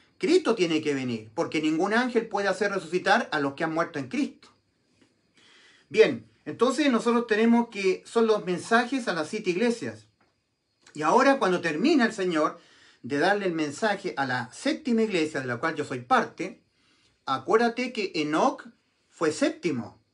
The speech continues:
desde Adán, Enoc. Y él fue traspuesto para no ver muerte. Y nosotros, la iglesia que está pisando esta tierra, es la última iglesia que queda, la remanente, lo que va quedando de la iglesia de Cristo.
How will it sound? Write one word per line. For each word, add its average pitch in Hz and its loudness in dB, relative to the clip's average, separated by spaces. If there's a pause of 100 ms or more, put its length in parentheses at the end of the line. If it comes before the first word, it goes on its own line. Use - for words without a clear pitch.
(160)
desde 143 -2
Adán, 151 -2 (440)
Enoc. 170 -2 (1000)
Y 151 0
él 214 6
fue 208 -2
traspuesto 285 0
para 139 -4
no 165 -2
ver 202 -2
muerte. 220 -2 (340)
Y 151 -6
nosotros, 190 0
la 175 0
iglesia 214 4
que 180 -4
está 202 0
pisando 180 0
esta 180 -4
tierra, 185 0
es 190 0
la 151 0
última 277 2
iglesia 240 -2
que 233 -4
queda, 131 -4 (480)
la 139 -4
remanente, 156 0
lo 139 -4
que 147 -2
va 196 2
quedando 190 2
de 156 -2
la 151 2
iglesia 147 -2
de 131 -8
Cristo. 127 -10